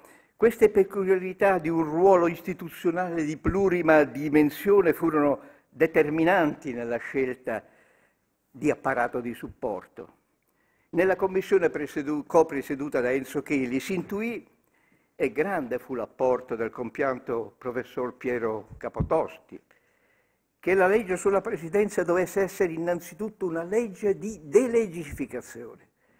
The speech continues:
Insomma, che si dovesse concepire quell'ordinamento costruito con legge come composto tuttavia di paratie mobili, disponibili con semplici decreti del Presidente del Consiglio, in una specie di open space,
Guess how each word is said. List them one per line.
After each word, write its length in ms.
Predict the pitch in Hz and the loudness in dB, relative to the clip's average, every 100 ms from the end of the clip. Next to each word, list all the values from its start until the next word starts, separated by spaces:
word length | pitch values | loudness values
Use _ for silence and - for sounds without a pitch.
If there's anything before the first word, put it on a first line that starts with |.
| _ _ _ _ _ - | _ _ _ _ _ -4
Insomma, 440 | 233 - 208 165 | 0 4 4 4
che 140 | 196 | 0
si 140 | 175 214 | -4 0
dovesse 380 | 208 254 - 202 | 2 2 -2 -2
concepire 800 | 208 202 - 190 185 180 135 127 | -2 -2 -2 -2 0 0 0 2
quell'ordinamento 1080 | 147 147 143 139 151 156 185 170 151 147 | 4 6 6 4 2 4 4 2 0 -2
costruito 720 | - 143 - 139 170 208 160 | 0 0 0 -6 -4 2 2
con 240 | 135 139 127 | 4 2 4
legge 520 | 143 185 175 196 190 - - _ | 2 2 0 0 0 -6 -20 _
come 280 | 214 214 190 | 4 4 2
composto 680 | 190 180 - 143 - - | 0 -2 4 4 4 -4
tuttavia 460 | 175 190 - 175 202 | -2 -2 -2 0 0
di 140 | 156 | 0
paratie 420 | 147 151 147 190 165 | -2 0 0 2 2
mobili, 580 | 165 156 110 117 - _ _ _ _ _ _ _ | 4 2 0 -8 -10 _ _ _ _ _ _ _
disponibili 760 | 147 190 - 190 196 208 190 165 | -4 -4 2 2 2 -2 -6 -6
con 160 | 160 | -8
semplici 480 | 151 196 - 190 175 | -2 -2 -2 -14 -2
decreti 640 | 160 151 170 190 135 127 | -2 -2 -2 0 -2 -6
del 180 | 117 117 | -8 -6
Presidente 600 | 127 120 - 127 127 123 | -4 -6 -6 -6 -4 -6
del 80 | 110 | -6
Consiglio, 680 | 127 104 - 107 98 - _ - - | -6 -6 -8 -8 -10 -12 _ -20 -14
in 160 | - 180 | -6 -2
una 140 | 202 | -2
specie 320 | - - 220 196 | 2 2 4 4
di 80 | |
open 260 | 196 208 196 | 4 4 -2
space, 640 | - - 220 190 135 - | -2 2 4 4 2 -4